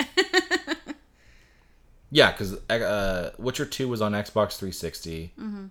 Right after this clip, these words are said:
Speaker 2: and then Witcher Three was on Xbox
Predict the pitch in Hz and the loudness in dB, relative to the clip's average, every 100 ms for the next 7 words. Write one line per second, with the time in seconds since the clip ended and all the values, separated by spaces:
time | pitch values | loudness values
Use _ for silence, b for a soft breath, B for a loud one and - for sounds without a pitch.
0 | - - 87 87 85 95 - 92 92 92 | -18 -12 -6 -4 -4 -6 -6 -6 -4 -6
1 | 87 _ - 95 98 90 85 85 85 80 | -10 _ -14 -6 -4 -4 -4 -4 -6 -6
2 | 80 82 - - - - - - - - | -8 -10 -16 -20 -20 -20 -20 -20 -20 -20
3 | - - - 85 - - 73 - | -20 -20 -10 -8 -8 -8 -8 -8